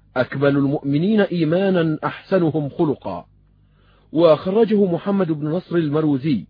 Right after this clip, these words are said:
وزاد فيه: "وإن المرء ليكون مؤمنا وإن في خلقه شيئا فينقص ذلك من إيمانه". وخرج أحمد وأبو داود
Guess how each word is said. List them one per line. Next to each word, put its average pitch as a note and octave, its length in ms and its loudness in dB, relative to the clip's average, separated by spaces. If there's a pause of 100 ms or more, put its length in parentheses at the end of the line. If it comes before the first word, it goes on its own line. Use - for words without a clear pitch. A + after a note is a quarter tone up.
(580)
وزاد A#2+ 420 0
فيه: F#3 260 -2 (800)
"وإن D3 320 0
المرء E3 540 2 (300)
ليكون C#3+ 460 0
مؤمنا E3+ 680 2 (420)
وإن D#3 340 0
في D#3+ 240 -2
خلقه F3 640 0
شيئا D3+ 680 0 (380)
فينقص E3 580 0
ذلك D3+ 560 2
من C#3+ 200 0
إيمانه". C3 540 -2 (2000)
وخرج C#3 560 0
أحمد E3+ 380 -2
وأبو D3 520 2
داود D3+ 440 2